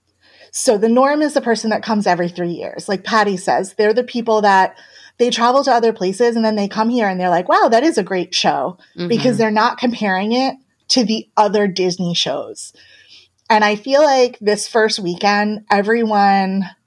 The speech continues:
Speaker 1: with the opinions, we're, we're all the same people, right? We're all the same ones. We go to the parks day in and day out. We come multiple times a year. We've seen every show. We've eaten every food. Like, so we come with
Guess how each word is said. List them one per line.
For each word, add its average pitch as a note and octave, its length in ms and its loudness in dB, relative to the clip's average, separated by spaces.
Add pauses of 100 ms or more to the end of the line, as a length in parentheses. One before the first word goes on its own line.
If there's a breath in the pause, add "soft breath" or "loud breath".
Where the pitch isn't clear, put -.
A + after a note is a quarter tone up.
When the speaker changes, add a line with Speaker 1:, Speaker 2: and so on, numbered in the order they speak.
(280)
Speaker 1:
with G3+ 120 2
the A3 140 0
opinions, A3 540 -2
we're, B3 240 -4
we're D4 200 2
all D4+ 140 4
the D#4 80 2
same D#4+ 200 -2
people, D#4+ 320 0
right? G#3+ 220 2
We're A3+ 140 2
all A#3+ 180 4
the A#3 60 -6
same B3 260 -4
ones. G#3+ 300 0
We G3+ 100 -4
go G3 100 -2
to E3 60 0
the F3+ 80 -2
parks F3+ 300 -4
day D#3+ 200 -4
in E3+ 280 -6
and F#3 120 -6
day D3+ 180 -2
out. C4+ 340 4 (480 loud breath)
We A3 80 -2
come A3 180 -2
multiple F#3+ 320 -4
times F3 280 -4
a G#3+ 40 -14
year. C4 340 2
We've A#3+ 200 -4
seen G3 240 -4
every F3 240 0
show. C4 360 2
We've A3+ 200 -4
eaten G3 200 -8
every F#3 240 -2
food. C4+ 500 -4
Like, G#3 340 0 (640 loud breath)
so - 160 -2
we C4+ 120 0
come C4 200 0
with A3 160 0